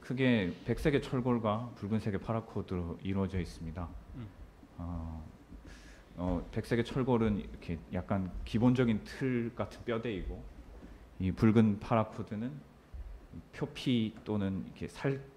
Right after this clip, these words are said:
Speaker 1: 같은 것들이라고 저는 생각하는데요. 어, 그것들이,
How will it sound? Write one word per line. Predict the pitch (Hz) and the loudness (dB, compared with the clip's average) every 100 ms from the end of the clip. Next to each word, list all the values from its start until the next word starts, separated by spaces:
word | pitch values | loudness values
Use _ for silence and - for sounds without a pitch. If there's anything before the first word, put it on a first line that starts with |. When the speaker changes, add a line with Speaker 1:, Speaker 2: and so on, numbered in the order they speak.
| - - | -20 0
Speaker 1:
같은 | 117 - 104 - - 95 | 0 0 -6 -6 -8 -6
것들이라고 | 90 - - 92 92 87 87 | -6 -8 -6 -4 -2 -2 -2
저는 | 90 85 | -6 -6
생각하는데요. | 95 95 - 90 87 80 82 82 - - - - - - - - | -6 -8 -8 -6 -6 -6 -6 -10 -20 -20 -20 -20 -20 -20 -20 -10
어, | 87 87 87 85 | -6 -4 -6 -10
그것들이, | 95 98 - 92 90 87 | -8 -8 -6 -2 -2 -2